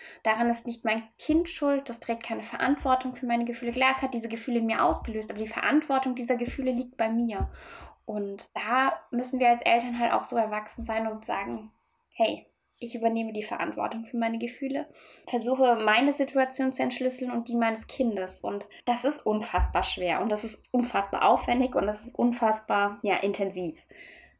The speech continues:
Aber es ist unfassbar <laughs> wertvoll für uns, für uns selbst und für unsere Kinder. Und mir ist es aber auch trotzdem immer wichtig,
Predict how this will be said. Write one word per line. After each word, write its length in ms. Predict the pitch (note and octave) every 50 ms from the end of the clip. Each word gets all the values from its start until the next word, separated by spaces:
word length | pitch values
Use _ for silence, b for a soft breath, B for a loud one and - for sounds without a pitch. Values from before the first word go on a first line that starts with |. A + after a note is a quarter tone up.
| _ _ _ _
Aber 680 | - G3+ G#3 G#3 G#3 G#3+ G#3+ G#3+ F#3 F3+ E3+ D#3+ F3+ - - _
es 200 | - - - -
ist 200 | - - - _ _ _ _
unfassbar 560 | - C4+ C4+ C4 - A#3+ A#3 - - G3+ G3+
<laughs> 0 |
wertvoll 680 | G#3 A3+ C4+ D4+ - - - - - - F#3+ - - - B B B B B B B B B B
für 260 | - - - A#3 -
uns, 440 | - A#3 C#4 F4 A#4+ - - - _ _ _ _ _
für 140 | - -
uns 220 | G#3 G#3+ G#3+ A3 -
selbst 560 | - G3 G#3+ C4 D4+ D#4+ - - - - - _ _
und 200 | _ C4 C4 B3+
für 200 | A#3+ - - -
unsere 300 | - F3 E3+ E3+ - F3+
Kinder. 560 | F3 - - F3+ F3 F3 F3 E3+ E3+ E3+ - B B B B B B B B B _
Und 520 | - G#3 G3+ G3 F#3+ G3 F#3+ F#3+ G#3+ - _
mir 160 | - A3 A3 A3+
ist 60 | A3+
es 100 | A#3 A#3
aber 160 | A#3+ G#3 G#3+
auch 100 | G#3+ G#3+
trotzdem 500 | - - A3 A#3+ A#3+ A#3 - - A#3 A3+
immer 280 | A3+ A3+ A#3 A#3 A3+ G3+
wichtig, 580 | G#3+ A#3 A#3 - - A#3+ A#3 A#3 - - -